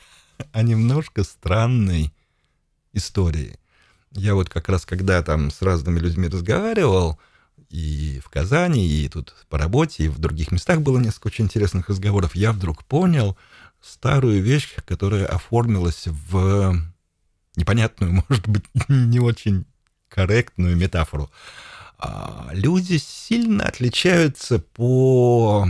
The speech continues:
по свойствам и форме, эм, своей попы, задницы.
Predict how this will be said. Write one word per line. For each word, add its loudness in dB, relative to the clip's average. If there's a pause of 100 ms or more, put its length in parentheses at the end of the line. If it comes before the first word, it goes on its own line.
(540)
по -2
свойствам 0
и -4
форме, 0 (840)
эм, -8 (420)
своей 0
попы, -4 (360)
задницы. -6